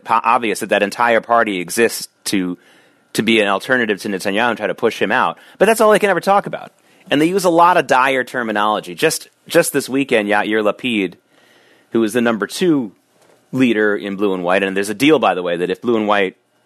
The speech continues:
wins control of the Knesset, that Benny Gantz would be prime minister for two years, and then Ya-, Yair Lapid would be prime minister for two years. I don't know how that would work out. I know that's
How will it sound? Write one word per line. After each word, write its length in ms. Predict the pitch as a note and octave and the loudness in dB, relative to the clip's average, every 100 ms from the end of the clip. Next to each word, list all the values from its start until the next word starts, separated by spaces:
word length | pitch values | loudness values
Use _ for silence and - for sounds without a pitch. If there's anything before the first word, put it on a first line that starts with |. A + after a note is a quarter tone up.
| _ _ | _ _
wins 380 | A#2+ A#2 A2 G#2+ | -2 0 0 -2
control 440 | - F#2+ B2+ A2+ | -8 -4 0 0
of 100 | G2 | 0
the 100 | - | -2
Knesset, 440 | C#3+ F3+ - A2+ G2+ _ _ _ _ _ _ - | 0 0 2 0 0 _ _ _ _ _ _ -12
that 380 | - G#2 F#2+ - _ | -2 2 2 -2 _
Benny 240 | C3+ B2+ A2+ | 0 0 2
Gantz 300 | A#2+ A#2+ B2 | 0 0 -4
would 100 | G2+ | -4
be 80 | |
prime 220 | G#2 A2 G2+ | -4 -2 -2
minister 320 | G2+ - G2+ | -4 -6 -8
for 120 | G#2 | -8
two 200 | - A2 | -4 -2
years, 320 | G2+ G2 F#2+ | 0 0 0
and 100 | G2+ | -4
then 120 | F#2 | -4
Ya-, 120 | F#2 E2+ D#2 | -4 -6 -8
Yair 280 | - G2 F#2+ | -2 0 0
Lapid 340 | F2+ - G3+ F3+ | -4 -2 0 0
would 100 | G#2 | -2
be 120 | G2 | -4
prime 180 | - F2+ | -6 -6
minister 320 | F2 D#2+ F2 | -6 -8 -10
for 100 | D#2+ | -10
two 140 | - | -6
years. 220 | F2 F2 | -2 -2
I 20 | G2 | -2
don't 80 | |
know 80 | F#2+ | -4
how 120 | F#2 | -2
that 200 | F#2 G#2+ | 0 0
would 120 | F2+ D#2+ | -2 -8
work 200 | E2 E2+ | -6 -2
out. 140 | E2+ | 0
I 40 | |
know 140 | F#2 C3 | 2 2
that's 300 | A#2+ - | 2 0